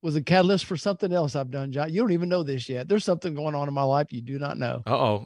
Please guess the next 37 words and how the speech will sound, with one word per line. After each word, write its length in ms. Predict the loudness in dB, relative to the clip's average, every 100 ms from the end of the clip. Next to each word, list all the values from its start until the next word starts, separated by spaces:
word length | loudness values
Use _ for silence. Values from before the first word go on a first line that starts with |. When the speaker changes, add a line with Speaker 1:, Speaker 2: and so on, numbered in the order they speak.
| -4
Speaker 2:
Can 140 | 0
you 100 | 0
tell 180 | 2 2
me 100 | 2
on 100 | 0
the 80 | 0
podcast, 600 | 2 2 2 0 0 -2
or 20 |
do 100 | -4
we 60 | 0
need 80 | 2
Speaker 1:
I'll 60 |
Speaker 2:
to 60 | 4
Speaker 1:
be 60 | 6
glad 100 | 6
Speaker 2:
stop 180 | 6 8
Speaker 1:
to 40 |
tell 80 | 6
you. 60 | 8
Speaker 2:
recording? 200 | 6 6
Speaker 1:
Of 40 |
course. 340 | 6 4 0 0
Speaker 2:
All 80 |
right, 140 | 2 4
I'm 80 | 4
Speaker 1:
We're 80 |
Speaker 2:
listening. 220 | 2 4 4
Speaker 1:
glad, 140 | 4
hey, 60 | 2
we're 180 | 4 6
all 140 | 6
family, 420 | 6 4 6 4
right? 300 | 2 4 2
Nobody's 360 | 2 2 0 0
listening, 320 | -4 -4 -8 -6
are 100 | -2
they? 180 | -2